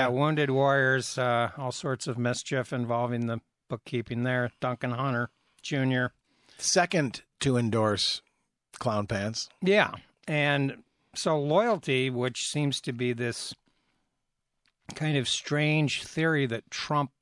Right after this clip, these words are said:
Speaker 1: operates under. Look, the Attorney General of the United States is not supposed to protect the president. Uh, that's nonsense. Uh, reports this past week said that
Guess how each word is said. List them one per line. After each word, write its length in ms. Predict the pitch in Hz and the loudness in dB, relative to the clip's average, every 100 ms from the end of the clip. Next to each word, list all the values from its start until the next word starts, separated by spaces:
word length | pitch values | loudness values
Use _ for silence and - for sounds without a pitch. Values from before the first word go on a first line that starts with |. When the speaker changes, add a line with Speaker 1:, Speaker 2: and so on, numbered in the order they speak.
| _ _ | _ _
Speaker 1:
operates 680 | - 170 - 147 110 107 - | -2 0 0 -2 -2 -2 -4
under. 280 | 127 120 127 | -6 -4 -2
Look, 300 | 208 131 - | 0 0 0
the 140 | 147 | -4
Attorney 440 | 143 - 208 196 143 | -4 -2 0 2 0
General 580 | 107 117 143 131 110 110 _ _ _ _ _ _ _ _ | 0 0 2 0 0 -4 _ _ _ _ _ _ _ _
of 220 | 156 131 | 0 0
the 80 | 131 | 0
United 480 | 127 123 135 127 110 | 2 2 2 2 -2
States 540 | - - 151 127 - | -8 -2 0 0 -2
is 160 | 123 - | -6 -2
not 260 | 131 131 - | 0 0 -2
supposed 500 | - 123 117 107 - | -6 -2 -2 -4 -6
to 260 | 113 101 - _ _ _ _ | -6 -8 -14 _ _ _ _
protect 720 | - 147 - - 160 - - 120 | -2 -2 -2 0 0 0 -4 -4
the 80 | |
president. 680 | 107 - 151 139 113 104 139 - _ _ _ _ _ _ _ _ - - | -4 0 2 2 -2 -4 -6 -10 _ _ _ _ _ _ _ _ -16 -6
Uh, 260 | 131 127 | -2 0
that's 240 | 151 180 139 | 0 0 0
nonsense. 800 | 139 196 175 143 95 95 - - _ _ | 2 2 0 -4 -8 -10 -12 -12 _ _
Uh, 460 | 135 127 123 117 113 - _ - | -4 0 0 -2 -4 -14 _ -16
reports 680 | 143 135 139 - 180 202 - | -6 -4 -4 0 2 2 -4
this 240 | 147 - | -4 -6
past 380 | - 151 147 - | -2 0 2 0
week 260 | 135 147 139 | -2 -2 -2
said 280 | - 139 | -4 -4
that 120 | 123 | -2